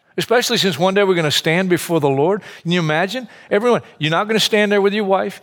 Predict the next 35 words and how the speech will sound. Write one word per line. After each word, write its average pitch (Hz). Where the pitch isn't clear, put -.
You're 131
not 165
gonna 190
stand 202
there 202
with 202
your 208
mother. 202
You're 135
not, 156
Dad's 151
not 202
gonna 220
be 220
there. 202
You're 160
not 196
gonna, 196
"Could -
Pastor 208
Danny 220
come 214
with 208
me?" 185
No, 160
n-, 165
nobody 226
can 247
come 262
with 294
us. -
You're 196
gonna 220
stand 254
there 233